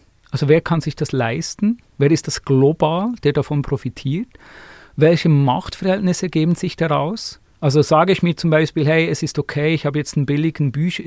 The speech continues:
ein billiges, schön designtes Bücherregal von ikea, dann ist es für mich okay, haben die hundert Milliarden Franken, so, ist das, ähm, <laughs> nehme ich das in Kauf? Was bedeutet das politisch?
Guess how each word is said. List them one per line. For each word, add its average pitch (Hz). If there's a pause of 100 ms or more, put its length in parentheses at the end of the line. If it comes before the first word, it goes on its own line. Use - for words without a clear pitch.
(120)
ein 147
billiges, 160
schön 156
designtes 147
Bücherregal 156
von 143
ikea, 156 (300)
dann 147
ist 139
es -
für -
mich 151
okay, 147
haben 139
die 143
hundert 151
Milliarden 131
Franken, 123
so, 160
ist -
das, -
ähm, 120 (200)
<laughs> -
nehme 185
ich 165
das 143
in 139
Kauf? 131 (240)
Was 143
bedeutet 139
das 151
politisch? 151